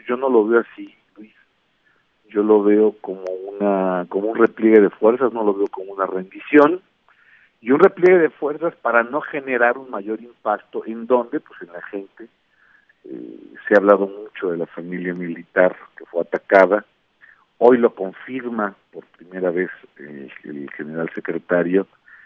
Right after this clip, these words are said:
Creo que es muy valiente confirmarlo así, porque alguien preguntaría, bueno, ¿y pues que esas unidades habitacionales no están protegidas? Pues bueno, sí, pero no en la, en la medida en lo que esta gente reaccionó, me refiero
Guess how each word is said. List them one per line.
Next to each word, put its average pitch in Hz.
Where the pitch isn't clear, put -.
Creo 104
que 92
es 92
muy 92
valiente 87
confirmarlo 87
así, 190
porque -
alguien 131
preguntaría, 110
bueno, 143
¿y 113
pues -
que 120
esas 113
unidades 107
habitacionales 98
no 101
están 113
protegidas? 110
Pues 98
bueno, 147
sí, 139
pero 117
no 110
en 110
la, 92
en 85
la 87
medida 95
en 87
lo 82
que -
esta -
gente -
reaccionó, 92
me 127
refiero 87